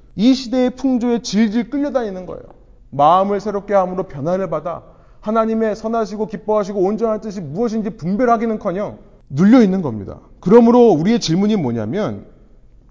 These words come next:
그 영광이 무엇이냐라는 거예요. 그 영광.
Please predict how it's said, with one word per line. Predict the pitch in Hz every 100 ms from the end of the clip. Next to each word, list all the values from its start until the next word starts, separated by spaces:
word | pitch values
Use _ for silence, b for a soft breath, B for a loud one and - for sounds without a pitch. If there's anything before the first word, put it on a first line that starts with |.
| -
그 | - 285
영광이 | 165 240 262 269
무엇이냐라는 | 131 139 151 139 123 120 107 110 113 127
거예요. | 95 - -
그 | 170
영광. | 175 110 101